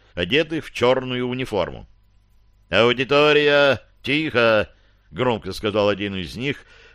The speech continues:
привлекая внимание собравшихся. Подождав, пока все голоса смолкнут,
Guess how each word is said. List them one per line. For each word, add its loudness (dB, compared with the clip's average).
привлекая -2
внимание -4
собравшихся. -4
Подождав, 4
пока 2
все -2
голоса -2
смолкнут, -4